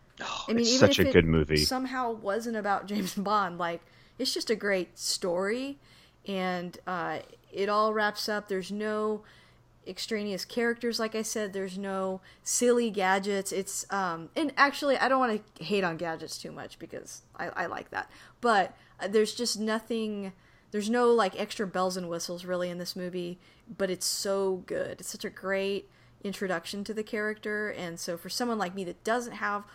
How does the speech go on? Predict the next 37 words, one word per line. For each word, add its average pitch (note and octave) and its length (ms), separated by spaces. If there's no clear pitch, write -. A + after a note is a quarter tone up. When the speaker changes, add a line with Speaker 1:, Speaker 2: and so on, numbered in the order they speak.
Speaker 2:
all F#3+ 160
that F#3 160
history, F#3 680
um, E3 400
and F3+ 140
is E3 120
seeing G3+ 280
it F3+ 180
when F3+ 160
I F3+ 80
saw F3+ 280
it - 100
for F#3+ 100
the F3 80
first - 260
time, E3+ 360
you G3+ 120
know, F#3+ 100
that G#3+ 160
really A3+ 180
pulled A3 280
me G#3+ 120
into A#3 280
it. D#3 120
So - 140
I F#3 120
think, F#3+ 280
I F#3 80
think G3 220
it F3+ 120
works F#3+ 320
really F#3+ 240
well F3 180
on E3 100
that D#3 200
level E3 220
too. - 400